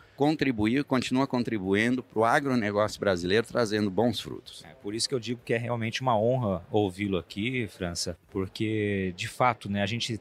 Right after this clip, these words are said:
Speaker 2: em eventos, em reportagens, em conversas, a gente sempre ouve e destaca esse papel da Embrapa, com os parceiros, como o senhor fe-, bem destacou aqui, né? Ninguém faz nada sozinho, mas, de fato, é, estar conversando, né, ouvindo um pouco de quem ajudou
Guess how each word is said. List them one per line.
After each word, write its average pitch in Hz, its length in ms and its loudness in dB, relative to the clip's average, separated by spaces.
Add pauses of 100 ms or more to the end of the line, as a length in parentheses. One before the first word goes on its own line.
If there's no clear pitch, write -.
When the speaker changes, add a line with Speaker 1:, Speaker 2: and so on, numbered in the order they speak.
(120)
Speaker 2:
em 147 120 4
eventos, 113 640 0
em 113 40 -4
reportagens, 110 800 0
em 117 100 -4
conversas, 104 540 0
a 101 40 -4
gente 107 200 -4
sempre 143 380 -2 (180)
ouve 147 600 4
e 120 160 -2
destaca 117 640 0
esse - 180 -2
papel 104 460 0
da 107 100 -2
Embrapa, 104 420 -2
com 107 200 -8
os 101 120 -4
parceiros, 101 440 -2
como 98 160 -6
o - 20 -8
senhor 98 180 -4
fe-, 101 180 -8
bem 98 280 -4
destacou 98 460 -2
aqui, 110 320 -4
né? 107 140 -2
Ninguém 98 220 0
faz 98 260 -2
nada 95 220 -4
sozinho, 107 480 -4 (160)
mas, 117 180 2
de 123 100 -2
fato, 120 560 -2
é, 104 220 0
estar 123 260 -2
conversando, 110 760 -4
né, 95 380 -6
ouvindo 104 500 -6
um 101 40 -10
pouco 98 360 -6
de 92 120 -12
quem 107 240 -4
ajudou 120 500 -2